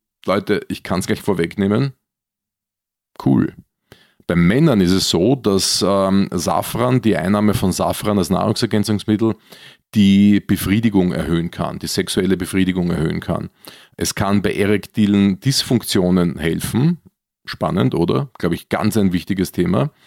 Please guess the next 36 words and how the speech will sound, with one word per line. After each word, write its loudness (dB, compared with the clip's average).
Ähm, 2
wo 2
es 0
nicht 2
helfen 2
kann, 2
ist, 0
die -2
geistige -2
Erregung 0
zu -6
steigern. -2
Das -6
hat -2
sich -4
auch -4
gezeigt. -4
Und -2
wo 4
es 0
vermutlich 2
auch 0
nicht -2
helfen -2
kann, 0
ist, 0
die 0
Lust -2
zu 2
erhöhen, 4
beziehungsweise 0
den 0
Orgasmus -4
positiv -4
zu -2
beeinflussen. -6